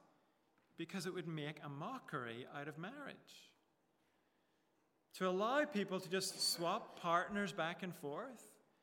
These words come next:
"I'll have you for a bit, then I'll go back to you, and then maybe I'll move on to someone else." God's law set out the seriousness of making and of breaking marriage commitments.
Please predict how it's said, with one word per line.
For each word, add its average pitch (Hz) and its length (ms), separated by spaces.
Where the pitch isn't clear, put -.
"I'll 165 100
have 196 220
you 185 240
for 226 180
a 180 40
bit, 185 360
then 175 160
I'll 170 100
go 160 220
back 156 300
to 139 100
you, 208 440
and 160 120
then 180 140
maybe 185 260
I'll 180 120
move 190 240
on 196 180
to 185 60
someone 196 260
else." - 640
God's 240 300
law 180 420
set 165 240
out 160 140
the 160 60
seriousness 233 880
of 156 180
making 180 560
and 214 380
of 170 220
breaking 160 720
marriage 147 440
commitments. 123 760